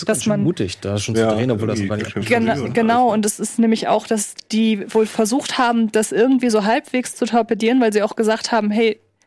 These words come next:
Speaker 1: dieser Prozess läuft noch, ihr könnt nicht jetzt einen Film darüber machen, beziehungsweise das veröffentlichen und so, um irgendwas zu beeinflussen. Und, ähm,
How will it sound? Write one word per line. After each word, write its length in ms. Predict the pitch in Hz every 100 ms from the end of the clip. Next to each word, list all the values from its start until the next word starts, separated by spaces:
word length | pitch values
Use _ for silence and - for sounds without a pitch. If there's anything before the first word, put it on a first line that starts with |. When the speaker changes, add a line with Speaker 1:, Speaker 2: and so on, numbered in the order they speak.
| _ _
Speaker 1:
dieser 160 | 220 220
Prozess 540 | 214 220 - 240 - -
läuft 420 | 220 233 294 -
noch, 140 | 196 196
ihr 80 |
könnt 240 | 202 233 220
nicht 160 | 214
jetzt 180 | 214 208
einen 60 | 214
Film 220 | - 233
darüber 300 | 233 220 196
machen, 320 | 185 185 196 190
beziehungsweise 500 | 202 220 208 214 190
das 200 | 202 -
veröffentlichen 680 | 208 180 269 220 202 208
und 160 | 185 185
so, 140 | 196
um 120 | 190 180
irgendwas 440 | 214 220 214 - - - -
zu 140 | -
beeinflussen. 800 | 208 190 208 254 - 208 - 240 - _ _ _ _ - -
Und, 380 | 214 214 208
ähm, 380 | - 208 202 196